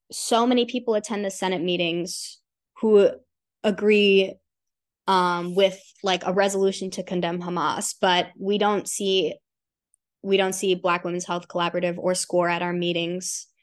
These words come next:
Um, this was before the r-, more recent two, but I was like, "We don't see S J P anymore, even, because they just have, like, given up," you know?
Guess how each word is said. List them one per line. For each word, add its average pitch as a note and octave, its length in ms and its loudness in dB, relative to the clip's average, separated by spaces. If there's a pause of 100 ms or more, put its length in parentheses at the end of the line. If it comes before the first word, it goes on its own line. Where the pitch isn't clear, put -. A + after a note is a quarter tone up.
(340)
Um, E3+ 400 4
this B3 140 6
was F4+ 140 6
before A3+ 460 4
the F3+ 100 -4
r-, F3 220 -8
more F3 340 0
recent F3 400 -2
two, A3 240 4
but G3 160 0
I F#3 120 0
was F#3 120 -2
like, F3 180 -4
"We F#3 140 0
don't F3+ 160 0
see F3+ 220 -4
S F3 180 -4
J F3 140 -4
P F3 200 -2
anymore, E3+ 600 -2
even, E3+ 520 -2
because F3 600 -2
they F3 160 4
just F3 220 -2
have, F3 140 -4
like, E3+ 240 -4
given F3 280 0
up," D#3 180 -2 (600)
you G3+ 100 4
know? G3 380 2